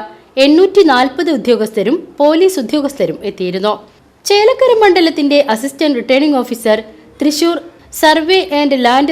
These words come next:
records deputy director എം എ ആശയുടെ നേതൃത്വത്തിൽ നൂറ്റി എഴുപത്തിയേഴ് പോളിംഗ് ബൂത്തിലേക്കുള്ള ഇലക്ഷൻ സാമഗ്രികൾ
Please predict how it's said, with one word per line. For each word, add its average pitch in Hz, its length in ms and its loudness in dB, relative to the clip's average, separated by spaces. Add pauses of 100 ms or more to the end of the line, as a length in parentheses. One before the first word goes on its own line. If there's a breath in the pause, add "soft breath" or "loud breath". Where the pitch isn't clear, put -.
records 262 420 0 (120)
deputy 269 440 -4
director 220 460 0 (760 soft breath)
എം 220 220 0
എ 214 180 -2
ആശയുടെ 277 520 -2
നേതൃത്വത്തിൽ 233 720 -4 (220 loud breath)
നൂറ്റി 349 340 2
എഴുപത്തിയേഴ് 277 680 2
പോളിംഗ് 247 420 0
ബൂത്തിലേക്കുള്ള 226 800 0
ഇലക്ഷൻ 254 440 -2
സാമഗ്രികൾ 202 600 -2